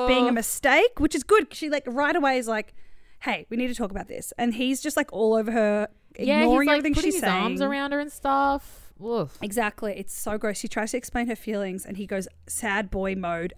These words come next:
Speaker 1: so quickly. So quickly. He's like, "Ugh, you and Maya are more like you, you thought."
Speaker 2: For
Speaker 1: Like,
Speaker 2: someone,
Speaker 1: she
Speaker 2: this is problematic, and I mean it as a joke, for someone so attractive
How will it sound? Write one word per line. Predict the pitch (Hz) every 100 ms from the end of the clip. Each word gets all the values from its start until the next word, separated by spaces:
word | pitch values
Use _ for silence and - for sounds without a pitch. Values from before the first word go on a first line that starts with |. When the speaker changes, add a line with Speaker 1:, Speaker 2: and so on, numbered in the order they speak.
| - -
Speaker 1:
so | - - - 190
quickly. | 233 - - - 247 403 - - _ _ - - - - -
So | - - - 359 370 370 370
quickly. | - 330 240
He's | 233
like, | 247 233 -
"Ugh, | 254 -
you | 226 254
and | 233
Maya | 226 233 208 196 -
are | 214
more | 208 214
like | 208 190
you, | 190 185 - -
you | 185
thought." | - 202 214 190 -
Speaker 2:
For | 247
Speaker 1:
Like, | 262
Speaker 2:
someone, | 294 339 427 381
Speaker 1:
she | - -
Speaker 2:
this | 262 -
is |
problematic, | - 233 202 185 175 180 180 - - - - - - - - - -
and | 165
I | 160
mean | 170 190
it | 175
as | 165
a |
joke, | 156 165
for | -
someone | - 269 254
so | - 214
attractive | 165 - 180 180 156 131 139 -